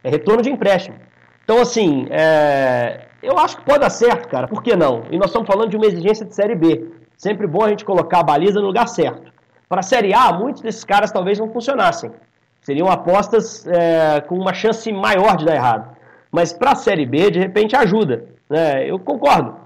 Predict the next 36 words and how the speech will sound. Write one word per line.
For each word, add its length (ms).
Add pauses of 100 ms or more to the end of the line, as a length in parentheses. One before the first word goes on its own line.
É 280
claro 320
que 80
a 40
gente 160
queria 160
tá 140
vendo 220
reforços 420
melhores. 540 (320)
Mas 200
muitas 340
vezes 140
na 100
Série 240
B 140
a 20
gente 180
vê 140
jogadores 460
se 100
recuperarem, 840 (240)
conseguirem 480
oferecer 480
algo 180
diferente. 640 (420)
É, 300
tomara 400
que, 420
que 120
seja 300
o 60
caso 260
do 60
Zé 140
Eduardo 560